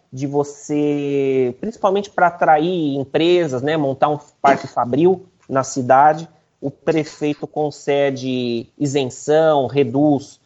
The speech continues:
é, a alíquota dos seus tributos municipais, principalmente I P T U, às vezes o I S S, pra atrair o, ou devolve uma parte da, da cota do, do I C M do município, como o Paulo mencionou.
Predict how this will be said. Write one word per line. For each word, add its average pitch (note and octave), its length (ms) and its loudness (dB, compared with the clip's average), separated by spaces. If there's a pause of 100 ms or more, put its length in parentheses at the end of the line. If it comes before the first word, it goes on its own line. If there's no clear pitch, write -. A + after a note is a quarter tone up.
(260)
é, A2+ 920 -2
a - 80 4
alíquota B2+ 600 0
dos A#2+ 240 -6
seus B2 300 -4
tributos A#2+ 720 -4
municipais, B2 1000 -2
principalmente B2+ 800 -6
I - 40 -18
P - 200 -6
T G#2 180 -14
U, C#3 320 0
às A2+ 100 -4
vezes A#2+ 180 -2
o A#2 80 -6
I A#2 140 -2
S A2 300 -6
S, D3 400 2 (240)
pra D3 160 4
atrair D3 600 2 (380)
o, B2 1000 0 (300)
ou D3 140 4
devolve B2+ 840 4
uma A#2+ 160 -4
parte B2+ 340 2
da, A2 320 0
da A2+ 140 -2
cota B2+ 360 -2
do, A2 320 -6
do G#2+ 100 -10
I A#2 60 -6
C - 180 -10
M A#2+ 420 -4
do G#2+ 220 -12
município, A#2+ 640 -6
como A#2 180 -10
o A2 40 -8
Paulo A#2 240 -2
mencionou. B2+ 920 -4